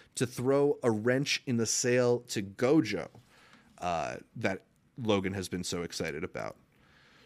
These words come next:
So Sandy is part of the whole, like, Sandy, Stewie, and Sandy team, as we've seen before, and they believe that Logan is selling Waystar for a criminally low price.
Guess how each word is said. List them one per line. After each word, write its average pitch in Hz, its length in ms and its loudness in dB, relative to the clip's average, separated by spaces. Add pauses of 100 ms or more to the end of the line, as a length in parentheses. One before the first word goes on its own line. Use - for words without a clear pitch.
So 117 540 2 (260)
Sandy 170 680 2
is 123 140 2
part 135 260 2
of 123 40 0
the 117 100 2
whole, 127 400 2
like, 104 300 0
Sandy, 120 480 0
Stewie, 113 500 0
and 104 140 -2
Sandy 110 600 2 (240)
team, 113 500 0
as 104 180 -2
we've 113 120 -2
seen 110 240 0
before, 104 640 2 (360)
and 120 440 2
they 135 420 0
believe 117 720 0 (380)
that 113 280 0
Logan 180 420 0
is 127 200 -2
selling 165 640 0
Waystar 120 680 2
for 117 240 0
a 117 60 0
criminally 139 760 2
low 107 300 2
price. - 520 -6